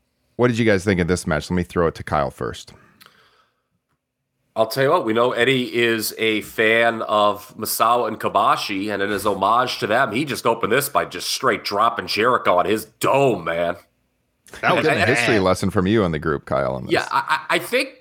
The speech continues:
Speaker 2: that was, like, intentional, though. I
Speaker 3: You think so?
Speaker 2: kudos, yeah, I think Jericho, uh, not sure what's gotten into him. I would love to know the story behind his body transformation
Speaker 3: Mm-hmm.
Speaker 2: in the last couple, 'cause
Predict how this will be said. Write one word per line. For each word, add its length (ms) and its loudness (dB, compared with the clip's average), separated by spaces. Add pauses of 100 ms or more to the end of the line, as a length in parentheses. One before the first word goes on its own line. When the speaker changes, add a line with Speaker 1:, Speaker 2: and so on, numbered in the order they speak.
(300)
Speaker 2:
that 160 -2
was, 100 -2
like, 140 0
intentional, 500 -2
though. 240 0
I 160 0 (420)
Speaker 3:
You 60 -10
think 160 0
so? 160 2
Speaker 2:
kudos, 280 0 (180)
yeah, 500 0
I 220 2
think 220 -2
Jericho, 800 0
uh, 120 -4 (540)
not 240 -2
sure 140 -2
what's 240 -4
gotten 340 -2
into 180 0
him. 140 -10
I 100 2
would 220 -2
love 440 -2
to 80 -6
know 500 -2 (1700)
the 560 2
story 540 2
behind 720 0 (240)
his 220 0
body 420 0
transformation 880 -6 (100)
Speaker 3:
Mm-hmm. 400 0 (500)
Speaker 2:
in 140 0
the 80 0
last 380 0
couple, 220 -2
'cause 180 -2